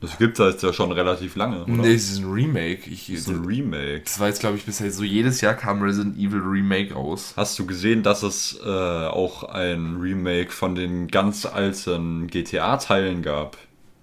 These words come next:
Speaker 2: Haben die die nicht irgendwie am zweiten Tag vom Markt genommen?
Speaker 1: Das kann gut sein, weil ich mir sagen lassen habe, beziehungsweise auch mit Videomaterial, äh, unterlegt gesehen habe,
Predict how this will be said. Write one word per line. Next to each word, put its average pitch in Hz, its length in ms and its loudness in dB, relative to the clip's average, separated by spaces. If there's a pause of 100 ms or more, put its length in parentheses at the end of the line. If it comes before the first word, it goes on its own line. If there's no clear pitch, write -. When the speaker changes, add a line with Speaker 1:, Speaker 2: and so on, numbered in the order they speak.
(540)
Speaker 2:
Haben 117 200 4
die 107 100 -2
die 101 120 4
nicht 113 180 2
irgendwie 113 460 0
am 101 140 4
zweiten 113 340 2
Tag 117 240 2
vom 110 180 6
Markt - 380 6
genommen? 165 400 8 (1000)
Speaker 1:
Das 113 260 0
kann 113 340 2
gut 123 340 0
sein, 135 800 2
weil 131 420 6
ich - 120 -4
mir 110 140 0
sagen 101 420 2
lassen 127 320 -2
habe, 120 160 -2
beziehungsweise 104 600 0
auch 104 300 0
mit 95 380 -6
Videomaterial, 92 1500 0
äh, - 40 -6
unterlegt 101 720 -2
gesehen 101 560 0
habe, 120 600 0